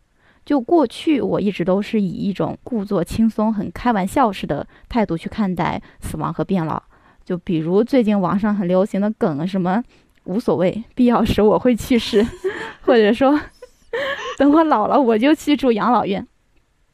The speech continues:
就仿佛死亡只是，嗯，两眼一闭，再也不再睁开而已。但是当我身边重要的人慢慢变老之后，我就发现死亡真的不是我想象中那样，它其实挺沉重的，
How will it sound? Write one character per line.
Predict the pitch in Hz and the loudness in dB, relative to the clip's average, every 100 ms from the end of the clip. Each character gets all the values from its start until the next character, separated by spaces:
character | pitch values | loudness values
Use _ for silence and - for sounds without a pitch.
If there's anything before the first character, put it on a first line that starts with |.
| _ | _
就 | 339 | -2
仿 | - 226 208 | 2 0 0
佛 | 220 320 | -6 -8
死 | - 214 | -4 -4
亡 | 202 247 | -2 -2
只 | 233 | -2
是， | 196 240 226 - _ | -2 2 2 -2 _
嗯， | 214 220 | -4 -2
两 | 196 214 | -2 0
眼 | 254 196 | 0 -2
一 | 202 | -6
闭， | - 254 - | -4 -6 -6
再 | - 247 | -2 0
也 | 196 | 0
不 | - | -4
再 | 190 214 | -2 0
睁 | 208 220 | 0 -2
开 | 226 214 | -2 -2
而 | 175 | -2
已。 | 175 - _ _ _ | -6 -14 _ _ _
但 | - 339 302 | 0 2 2
是 | - 339 277 220 185 - | 0 2 4 2 0 -2
当 | 262 262 269 | 0 2 2
我 | 175 175 | 0 -4
身 | 196 233 233 | -2 0 2
边 | 233 233 254 240 | 2 2 2 0
重 | - 226 | -2 0
要 | 202 180 | 0 -2
的 | 180 | -4
人 | 185 | -2
慢 | 208 196 | -2 0
慢 | 202 | -2
变 | 202 233 190 | -2 -2 -2
老 | 175 | -6
之 | - - | -6 -6
后， | 196 254 214 | -2 2 2
我 | 180 175 | 0 -4
就 | 165 196 | -4 -6
发 | 180 202 | -4 -6
现 | 202 214 170 - | -4 -4 -4 -6
死 | - 185 | -6 -4
亡 | 175 185 | -2 -2
真 | 220 | 0
的 | 208 | 0
不 | - 226 | -2 -12
是 | - 196 160 151 92 - | -8 -4 -4 -6 -10 -10
我 | 180 170 | -6 -4
想 | 196 170 | -2 -2
象 | 185 151 | -2 -4
中 | 170 | -4
那 | 175 | -6
样， | - 101 - _ _ _ - | -6 -12 -16 _ _ _ -4
它 | 226 | -2
其 | 226 202 | 0 -2
实 | 185 196 | 0 -2
挺 | - 175 | -2 -4
沉 | - 170 | -2 -4
重 | 170 214 | -2 -2
的， | 190 | -2